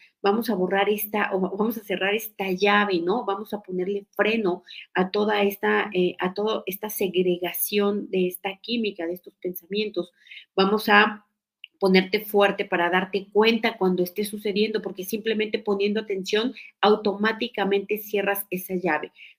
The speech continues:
Fuerte para poner esta atención y esto solo lo consigues con autoobservación al cien por ciento con potencial infinito, el cien por ciento del tiempo con tiempo infinito. Me dicen, "No puedo dejar ir el pasado, no puedo soltar".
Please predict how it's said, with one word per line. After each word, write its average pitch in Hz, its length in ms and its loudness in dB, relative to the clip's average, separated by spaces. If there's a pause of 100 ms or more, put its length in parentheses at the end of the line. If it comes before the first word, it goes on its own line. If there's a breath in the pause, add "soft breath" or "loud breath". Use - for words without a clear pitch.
Fuerte 214 300 2
para 196 220 2
poner 185 240 2
esta 202 160 -6
atención 208 560 -4
y 233 340 0
esto 202 300 -2
solo 226 280 -2
lo 226 140 -4
consigues 196 460 -2
con 180 300 0
autoobservación 196 1120 -2 (380 soft breath)
al 185 160 4
cien 196 280 2
por 214 180 -4
ciento 202 320 -2
con 190 120 -8
potencial 185 420 -6
infinito, 190 480 -2
el 180 120 -2
cien 190 240 -6
por 214 160 -6
ciento 190 320 -4
del 165 160 -4
tiempo 220 240 -2
con 185 120 -10
tiempo 170 220 -6
infinito. 196 380 -2 (300 loud breath)
Me 196 120 8
dicen, 208 420 4
"No 220 260 2
puedo 226 280 6
dejar 190 260 0
ir 196 140 0
el 190 80 -4
pasado, 190 540 -2
no 190 260 2
puedo 185 220 4
soltar". 185 400 2